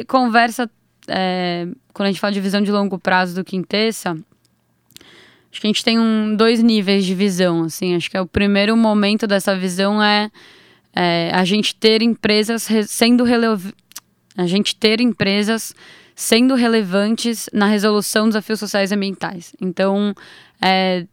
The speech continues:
tá claro, assim, até essa concretude de que, é, empresas são um veículo pra se resolver desafios sociais e ambientais, isso é real, não é.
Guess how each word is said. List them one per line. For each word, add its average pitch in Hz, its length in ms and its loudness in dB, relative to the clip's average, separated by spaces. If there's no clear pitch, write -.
tá 208 140 4
claro, 190 500 2
assim, 185 180 -6
até 175 160 -4
essa 190 160 -6
concretude 220 920 -2
de 208 180 0
que, 214 480 -2
é, 180 240 2
empresas 208 480 0
são 233 360 2
um - 20 0
veículo 208 400 0
pra 202 180 -4
se 214 120 -6
resolver 190 320 -2
desafios 180 340 -6
sociais 185 340 -4
e - 20 -2
ambientais, 180 540 0
isso 196 260 -4
é 185 100 2
real, 185 340 2
não 175 180 0
é. 190 300 0